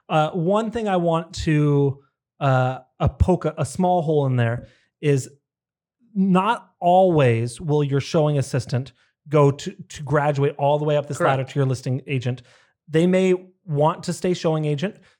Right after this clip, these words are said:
Speaker 1: They may want to just be a buyer's agent. They may, because they may be, gr-, we've had, we have, and we've had agents on our team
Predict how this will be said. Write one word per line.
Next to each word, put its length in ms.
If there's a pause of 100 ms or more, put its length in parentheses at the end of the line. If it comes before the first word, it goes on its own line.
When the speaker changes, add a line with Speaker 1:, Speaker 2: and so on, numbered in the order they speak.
(100)
Speaker 1:
They 120
may 160
want 300
to 80
just 260
be 80
a 60
buyer's 380
agent. 260 (320)
They 120
may, 240 (300)
because 220
they 100
may 140
be, 100
gr-, 160 (280)
we've 180
had, 260 (100)
we 160
have, 380
and 100
we've 140
had 180
agents 240
on 80
our 60
team 240